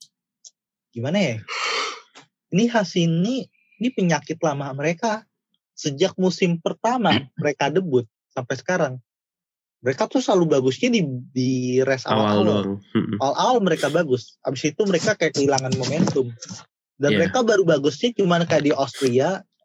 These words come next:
Speaker 1: dan abis itu turun lagi. Dan patternnya sama.
Speaker 2: Kalau dipikir-pikir
Speaker 1: Terjadi
Speaker 2: benar
Speaker 1: lagi.
Speaker 2: juga. Dua ribu sembilan belas kan gitu juga. Eh, dua ribu dua puluh apa ya?
Speaker 1: Delapan belas,
Speaker 2: Iya.
Speaker 1: delapan belas.
Speaker 2: Oh, delapan belas, sorry.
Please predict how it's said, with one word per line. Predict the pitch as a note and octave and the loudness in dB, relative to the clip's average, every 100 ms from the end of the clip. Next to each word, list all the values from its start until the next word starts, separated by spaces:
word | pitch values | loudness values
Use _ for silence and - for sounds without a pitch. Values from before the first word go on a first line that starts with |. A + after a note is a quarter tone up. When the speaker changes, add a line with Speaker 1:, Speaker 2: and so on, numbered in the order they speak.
| _ _ | _ _
Speaker 1:
dan | - C#3+ | 0 0
abis | C#3 B2+ | 0 -2
itu | D3+ A#3 | 0 0
turun | A#3+ F3+ D3+ | 2 2 2
lagi. | D#3 F#3+ D#3 D#3+ _ - - - - _ _ _ | 2 0 -4 -8 _ -4 -4 -6 -14 _ _ _
Dan | B2+ D#3+ | -2 -2
patternnya | E3 F3+ F3 F3 E3+ G3+ | 0 -2 0 -2 0 -2
sama. | G3+ F#3+ F#3+ D#3+ A#2+ - _ _ _ - - | 0 0 0 0 -2 -6 _ _ _ -20 -20
Speaker 2:
Kalau | - B2 | -2 2
dipikir-pikir | B2 A#2+ D3+ | 4 4 6
Speaker 1:
Terjadi | A3 | 6
Speaker 2:
benar | F3 C#3+ | 6 6
Speaker 1:
lagi. | D3 | 4
Speaker 2:
juga. | D3+ G#2 - _ _ _ _ _ _ _ _ _ _ _ | 4 2 -2 _ _ _ _ _ _ _ _ _ _ _
Dua | C3 C3 | 2 4
ribu | B2 B2+ B2+ C3 | 6 8 8 6
sembilan | C3 - B2+ B2 | 4 4 4 6
belas | C3+ F3+ | 4 4
kan | B3 | 4
gitu | F#3+ D#3+ D3+ | 6 6 4
juga. | E3+ E3 D3 | 4 4 4
Eh, | A#2 | 2
dua | C#3 C#3 | 4 4
ribu | C3+ | 4
dua | B2+ B2 | 4 4
puluh | A#2+ C#3+ G#3+ | 2 2 2
apa | - | 2
ya? | G#2+ G2 | -2 -2
Speaker 1:
Delapan | - D#3 G#3 | -2 -2 0
belas, | A#3 | 2
Speaker 2:
Iya. | G#3+ C#3+ | 2 2
Speaker 1:
delapan | D#3+ E3 | 2 2
belas. | E3 | 2
Speaker 2:
Oh, | D#3+ | 4
delapan | F3+ E3 | 4 6
belas, | D#3+ D#3 | 4 4
sorry. | D3 C3 | 2 2